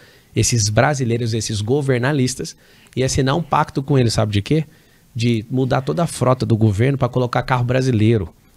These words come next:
A gente precisa pegar a indústria igual a Agrale, nós somos o maior celeiro do mundo. Um terço do pib é agronegócio. A gente alimenta um ponto cinco bilhões de pe-, um vírgula cinco bilhão de pessoas na Terra. E cê sabe, a gente não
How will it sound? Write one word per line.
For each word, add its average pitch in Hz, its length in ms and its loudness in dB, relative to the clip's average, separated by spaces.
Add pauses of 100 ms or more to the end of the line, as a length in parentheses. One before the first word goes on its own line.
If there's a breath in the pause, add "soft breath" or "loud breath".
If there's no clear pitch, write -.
(120)
A 107 80 0
gente 135 180 0
precisa 139 440 2
pegar 117 280 2
a 123 60 0
indústria 117 440 0
igual 110 180 4
a 104 80 2
Agrale, 107 560 0 (320 loud breath)
nós 113 100 2
somos 139 220 2
o 147 40 6
maior 135 260 2
celeiro 139 480 2
do 139 140 0
mundo. 135 400 2 (440 soft breath)
Um 165 160 2
terço 156 320 0
do 131 120 4
pib 131 520 0
é 123 140 0
agronegócio. 135 840 2
A 107 40 0
gente 131 280 0
alimenta 135 480 2
um 139 140 0
ponto 147 280 0
cinco 143 280 0
bilhões 135 640 2
de 117 100 0
pe-, 120 240 2
um 135 380 0
vírgula 151 220 4
cinco 156 160 0
bilhão 135 320 2
de 135 100 2
pessoas 143 300 2
na 175 100 2
Terra. 110 400 0 (400 loud breath)
E 120 80 4
cê 135 100 6
sabe, 123 440 0
a 107 100 2
gente 120 140 4
não 143 340 2